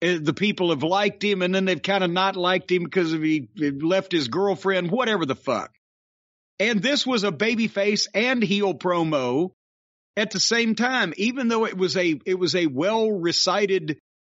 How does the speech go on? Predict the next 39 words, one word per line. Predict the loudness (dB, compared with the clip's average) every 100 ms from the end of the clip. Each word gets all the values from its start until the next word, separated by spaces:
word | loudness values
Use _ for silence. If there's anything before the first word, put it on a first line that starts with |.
| _ _ _ _
modern | -4 0 0 2 0 0
promo | 0 0 2 2 2
about | 2 0 0
how | 0 0
hard | 0 0 0
he | 0
worked | 0 -2 0
on | 0 2
the | 2 2
indies. | 2 0 2 2 0 -2 -6 _ _ _ _ _ _ _ _ _ _ _ _ _
He | -2 0
do-, | 0 0
he, | 2 2 0 0
we, | 0 2
we | 2 0
know | 0 0
he | 0
can | 0 -2
talk | 0 0 0 0
when | -2 0
you | -2
give | -2 -2
him | 0 0
something. | 0 0 0 -2 -2 -2 -6 _ _ _ _ _ _ _
And | 0 0
if | 0
you | 0
could | 0 -2
calm | 0 0 2
him | 0
down | 0 0 2 0
and | 0
he'd | 0 -2
take | -2 -2
direction, | 0 0 0 0 0 0
he | 0
can | 0
work | 0 0 -2 -4
too. | -4 0 0 0 -2